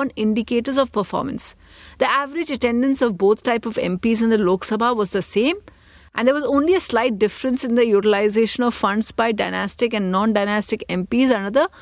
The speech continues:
Members of Parliament Local Area Development Scheme, what's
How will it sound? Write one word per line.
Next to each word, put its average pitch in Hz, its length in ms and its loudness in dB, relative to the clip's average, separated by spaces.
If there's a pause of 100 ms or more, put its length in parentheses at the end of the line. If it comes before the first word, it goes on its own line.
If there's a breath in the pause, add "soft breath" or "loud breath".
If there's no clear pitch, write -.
(160 loud breath)
Members 214 480 2
of 269 180 -2
Parliament 202 520 -2
Local 190 360 2
Area 190 280 4
Development 190 560 0
Scheme, 262 560 0
what's 208 340 -2